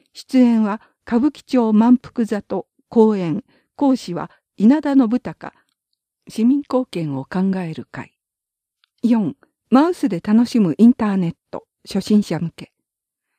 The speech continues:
七月二十七日木曜、午前十時から十二時まで、五名。以下共通。会場申し込み。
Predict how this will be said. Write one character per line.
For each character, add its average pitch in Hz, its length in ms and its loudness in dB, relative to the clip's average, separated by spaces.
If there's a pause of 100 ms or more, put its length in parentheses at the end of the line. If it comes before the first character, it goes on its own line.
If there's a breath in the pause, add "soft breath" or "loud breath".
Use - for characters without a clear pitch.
(140)
七 - 200 -4
月 262 240 2
二 285 140 10
十 269 220 0
七 185 260 -2
日 175 260 -4
木 175 280 -4
曜、 185 340 -6
午 285 160 0
前 247 200 2
十 262 200 2
時 - 120 -6
か 151 140 -12
ら 143 100 -14
十 208 220 0
二 202 140 0
時 - 120 -10
ま - 140 -10
で、 - 180 -20 (200)
五 180 160 -2
名。 - 280 -8 (1200)
以 254 80 0
下 - 160 -12
共 175 240 -6
通。 - 360 -16 (720)
会 277 220 0
場 233 220 0
申 196 280 0
し - 80 -20
込 175 140 -8
み。 160 180 -8